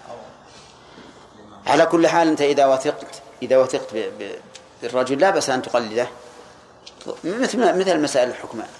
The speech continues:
Speaker 2: الفقه، لكن الأولى أن تقيد، تقول: "ضعفه الإمام أحمد"، لأنه قد يكون غيره ما ضعفه، وهذا كثير. آه، آه، اقرأ التقريب مثلًا ل-، لب-، لابن، لابن حجر،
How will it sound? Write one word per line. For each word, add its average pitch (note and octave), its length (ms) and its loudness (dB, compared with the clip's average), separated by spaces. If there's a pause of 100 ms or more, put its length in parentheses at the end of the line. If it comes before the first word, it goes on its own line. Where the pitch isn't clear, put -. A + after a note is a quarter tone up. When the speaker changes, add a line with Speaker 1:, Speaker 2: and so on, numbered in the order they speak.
(240)
Speaker 2:
الفقه، - 300 -8 (1500)
لكن C3 540 4
الأولى C3+ 480 2 (640)
أن A#2+ 120 -8
تقيد، B2+ 380 -2 (920)
تقول: B2 200 2
"ضعفه C3 360 4
الإمام C#3 260 2
أحمد"، E3+ 380 -2
لأنه B2 180 -4
قد D#3 180 2
يكون E3 260 0
غيره D3+ 260 4
ما D3 140 2
ضعفه، - 320 -2 (1600)
وهذا D3+ 280 4
كثير. E3+ 360 0 (560)
آه، C#3+ 40 4
آه، - 440 0 (440)
اقرأ E3 360 2
التقريب C#3+ 520 0
مثلًا A2+ 240 -6
ل-، G#2+ 220 -8
لب-، G#2 240 -10
لابن، G#2+ 300 -10 (1200)
لابن D#3+ 200 -2
حجر، - 260 -6